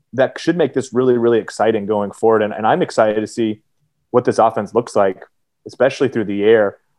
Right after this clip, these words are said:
once they have everything kinda firing on all cylinders, 'cause we haven't seen that yet. There have been players in and out of the lineup. Devin Williams wasn't really a part of this early on, and they're now finally starting to get everything come together. I, I think it, the sky's the limit from a passing game perspective. And,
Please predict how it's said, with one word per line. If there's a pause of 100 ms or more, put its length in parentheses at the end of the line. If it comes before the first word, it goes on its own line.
(160)
once
they
have
everything
kinda (180)
firing
on
all
cylinders,
'cause (240)
we
haven't
seen
that
yet.
There
have
been
players
in
and
out
of
the
lineup. (140)
Devin
Williams
wasn't
really
a
part
of
this
early
on, (560)
and
they're
now
finally
starting
to
get
everything
come
together. (100)
I,
I
think
it,
the
sky's
the
limit
from
a
passing
game
perspective.
And,